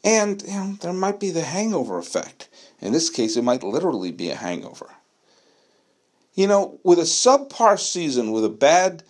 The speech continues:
with some of their starting pitchers being mediocre to bad, having to change closers midway through, and not being able to play all the players they want to play at the, at the point that they wanted to, Cardinals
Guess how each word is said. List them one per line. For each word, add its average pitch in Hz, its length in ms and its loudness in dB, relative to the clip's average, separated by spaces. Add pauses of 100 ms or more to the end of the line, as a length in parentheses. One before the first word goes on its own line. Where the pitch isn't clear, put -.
(340)
with 113 240 -2
some 147 180 2
of 139 60 -2
their 120 140 0
starting 180 480 2
pitchers 156 480 -2
being 120 400 -2
mediocre 160 500 0
to 123 80 -4
bad, 143 480 4 (240)
having 151 300 0
to 113 40 -8
change 170 420 0
closers 143 380 0
midway 139 300 0
through, 139 480 -4 (260)
and 117 120 2
not 151 180 4
being 147 140 -2
able 131 140 0
to 107 40 -4
play 180 280 4
all 151 120 4
the 131 80 -2
players 131 360 2
they 131 100 0
want 120 240 2
to 110 40 2
play 139 360 4
at 117 80 -4
the, 107 200 -6 (400)
at 113 160 2
the 110 140 -2
point 143 380 -2
that 113 100 -2
they 113 100 0
wanted 151 420 2
to, 90 280 -6 (840)
Cardinals 175 840 0